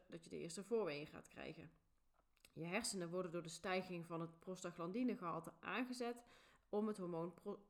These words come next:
eh, oxytocine te gaan produceren, wat je bevalling gaat vorderen. Maar als je vliezen nog niet zijn gebroken, dan kan bijvoorbeeld, ehm, eh, vrije, eh, de liefde bedrijven, eh, met je partner,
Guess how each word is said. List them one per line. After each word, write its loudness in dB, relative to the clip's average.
eh, 0
oxytocine 6
te -8
gaan -4
produceren, -2
wat 0
je 0
bevalling 6
gaat -4
vorderen. -4
Maar 4
als 0
je 2
vliezen 6
nog 4
niet 4
zijn 0
gebroken, 4
dan 2
kan 4
bijvoorbeeld, 0
ehm, -4
eh, -12
vrije, 2
eh, -2
de 0
liefde 2
bedrijven, 4
eh, -2
met 0
je -4
partner, 4